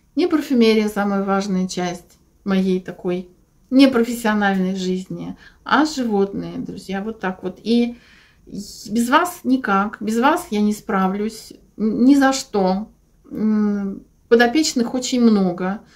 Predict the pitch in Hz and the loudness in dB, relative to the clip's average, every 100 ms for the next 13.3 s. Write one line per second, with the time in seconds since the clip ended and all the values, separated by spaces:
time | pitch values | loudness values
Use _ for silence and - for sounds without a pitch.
0 | _ - 214 254 311 - 294 294 285 285 | _ -4 2 4 2 0 0 0 0 2
1 | 240 190 - 202 190 196 190 - 233 240 | 4 2 -4 -6 -4 -4 -6 2 6 8
2 | 240 220 220 - 208 196 185 190 175 190 | 6 4 0 -2 -2 0 0 0 -2 -6
3 | 196 190 196 208 247 233 233 - - - | -8 -8 -10 -10 -6 -4 -6 -10 -20 -12
4 | 208 208 233 226 294 269 - 262 220 196 | -10 -6 -4 0 2 0 -4 -6 -2 -2
5 | 196 - 190 220 254 254 202 196 208 - | -4 -2 0 4 4 2 0 0 -2 -8
6 | _ _ - 196 208 202 190 190 185 180 | _ _ -4 0 0 0 -4 0 -2 -4
7 | - _ _ - - - - - _ - | -16 _ _ -20 -20 -20 -20 -20 _ -2
8 | 185 180 180 165 - - 262 233 - 185 | 0 2 0 -2 -8 -8 -6 -4 -2 0
9 | 202 349 - - - _ - 247 247 240 | 2 0 -4 -16 -20 _ -2 0 2 4
10 | 214 214 - - 202 196 202 - - - | 4 4 0 -2 -2 -2 -4 -12 -10 -2
11 | 247 220 202 196 196 - 247 262 254 - | 2 4 2 0 -2 -4 -2 -2 -4 -12
12 | - - 214 202 208 202 - 214 214 220 | -20 -16 -10 -6 -6 -6 -2 -2 -2 -2
13 | 349 330 | -2 -2